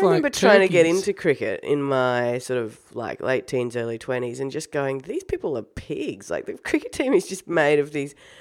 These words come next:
Speaker 1: repulsive, macho, racist, like,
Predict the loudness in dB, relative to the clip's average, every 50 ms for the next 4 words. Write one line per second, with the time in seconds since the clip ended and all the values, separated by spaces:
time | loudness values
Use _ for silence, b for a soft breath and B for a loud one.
0 | B B B B -4 -4 -4 -4 -8 -8 -6 0 2 4 4 4 2 -2 -6 -6
1 | -4 -4 -4 -6 -8 -12 b b b b b b b b -10 -8 -4 0 2 2
2 | 2 0 -2 -2 2 4 4 4 4 2 0 0 0 2 2 2 2 0 0 -2
3 | -2 -2 -4 -8 -16 _ -20 -18 -10 -4 0 0 2 2 0 -2